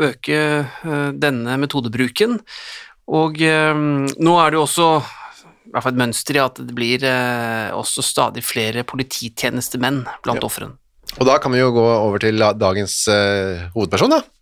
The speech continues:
Speaker 1: Mhm.
Speaker 2: Dagens antihelt, kan vi kanskje si, i ukas. Eh, Yngvar Løvdokk.
Speaker 1: Ja. Seksogførti år, bosatt i Drammen.
Speaker 2: Lensmann i Haug.
Speaker 1: Mhm.
Speaker 2: Hvor, hvor er det?
Speaker 1: Ja, det ligger oppe i, eh, oppe i Hokksund,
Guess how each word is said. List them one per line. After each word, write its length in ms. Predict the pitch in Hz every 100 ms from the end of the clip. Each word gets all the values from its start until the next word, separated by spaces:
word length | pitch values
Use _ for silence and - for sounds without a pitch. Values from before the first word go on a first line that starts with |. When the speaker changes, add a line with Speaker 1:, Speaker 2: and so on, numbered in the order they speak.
| -
Speaker 1:
Mhm. 300 | 127 110 120 160 - - _ 147
Speaker 2:
Dagens 240 | 127 127
antihelt, 480 | 117 107 120 214 -
kan 100 | 175
vi 80 | 160
kanskje 200 | 143 143
si, 500 | 202 269 - - 143
i 120 | 135
ukas. 380 | - 190 - -
Eh, 160 | 151 - _ -
Yngvar 640 | 165 151 117 98 117 147 143
Løvdokk. 960 | 143 135 151 104 87 87 - - - - _ _ _ -
Speaker 1:
Ja. 140 | 117 - - - - - - - - -
Seksogførti 640 | - - - - 131 131
år, 220 | 117 117 - - - -
bosatt 260 | 143 123 -
i 40 | 131
Drammen. 300 | 113 104 107 - _ -
Speaker 2:
Lensmann 680 | 110 110 107 - - 127 139
i 280 | 127 120 139 139 - - -
Haug. 420 | 120 180 196 104 95
Speaker 1:
Mhm. 360 | 123 117 135 202
Speaker 2:
Hvor, 180 | 113 110 117
hvor 120 | 127
er 40 | 117
det? 180 | 87 - - - - - -
Speaker 1:
Ja, 60 | -
det 100 | 165
ligger 220 | 160 175 170
oppe 180 | -
i, 160 | 151 160
eh, 800 | 160 160 156 151 143 139 127 123
oppe 220 | 135 - 139
i 40 |
Hokksund, 840 | - - - - - 147 143 131